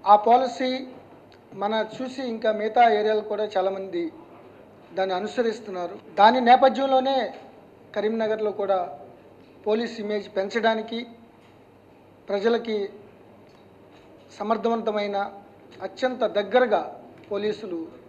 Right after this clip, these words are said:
సేవలు చేయడానికి నాకు ఒక అవకాశం వచ్చిందని భావిస్తూ ఆ దిశగా నేను పనిచేస్తాను. బేసిక్‌గా కరీంనగర్ ప్రజలందరూ చాలా మంచి మనసు ఉన్నవాళ్ళు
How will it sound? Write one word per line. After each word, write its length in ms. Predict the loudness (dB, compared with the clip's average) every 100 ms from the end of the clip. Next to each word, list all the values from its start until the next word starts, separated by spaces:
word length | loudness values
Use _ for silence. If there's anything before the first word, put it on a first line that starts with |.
| -10
సేవలు 400 | -6 -4 -6 -8
చేయడానికి 480 | -10 -10 -12 -14 -16 -18 -20 -20 -20 -20 -20 -20 -20 -20 -20 -20 -20 -10
నాకు 480 | -4 -4 -4 -8 -8 -14 -18
ఒక 140 | -12 -6
అవకాశం 580 | -2 -2 -2 -4 -4 -8
వచ్చిందని 420 | -8 -8 -8 -4
భావిస్తూ 600 | 2 2 2 -6 -10 -12 -14 -20 -20 -20 -20 -20 -20 -6
ఆ 100 | 0
దిశగా 360 | 0 0 -4 -6
నేను 200 | -4 -6
పనిచేస్తాను. 600 | -6 -4 -6 -6 -8 -10 -14 -20 -20 -20 -20 -20 -20 -20 -20 -2
బేసిక్‌గా 840 | 2 4 4 10 12 12 10 0 -4
కరీంనగర్ 480 | -2 2 4 4
ప్రజలందరూ 640 | 0 0 2 2 0 -2 -4 -12 -20 -20 -20 -20 -20 0
చాలా 180 | 6 6
మంచి 300 | 6 0 -4
మనసు 300 | -4 -4 -6
ఉన్నవాళ్ళు 460 | -2 0 -2 -4